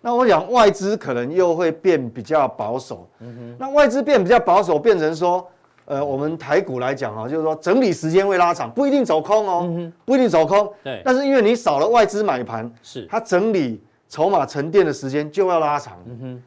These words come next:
Speaker 1: 好，所以这个还是有关系，这个有关系。
Speaker 2: 好。
Speaker 1: 那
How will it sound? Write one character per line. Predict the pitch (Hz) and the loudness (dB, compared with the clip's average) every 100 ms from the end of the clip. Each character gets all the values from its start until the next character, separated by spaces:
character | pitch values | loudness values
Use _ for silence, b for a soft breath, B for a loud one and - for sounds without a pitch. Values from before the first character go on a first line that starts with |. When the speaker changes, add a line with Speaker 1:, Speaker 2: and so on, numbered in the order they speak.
| _ | _
Speaker 1:
好， | - 123 | -12 -4
所 | 202 | -2
以 | |
这 | 190 254 | -2 -2
个 | 190 | -4
还 | 139 156 | -2 -4
是 | 196 180 131 | -2 -2 -2
有 | 120 | -4
关 | 117 135 139 | -2 -2 -2
系， | 120 123 | -6 -6
这 | 160 | -2
个 | 220 | -2
有 | 135 110 | -2 -4
关 | 127 127 | -8 -8
系。 | 120 | -10
Speaker 2:
好。 | 117 b b b b | -12 b b b b
Speaker 1:
那 | - 262 226 | -6 -4 -6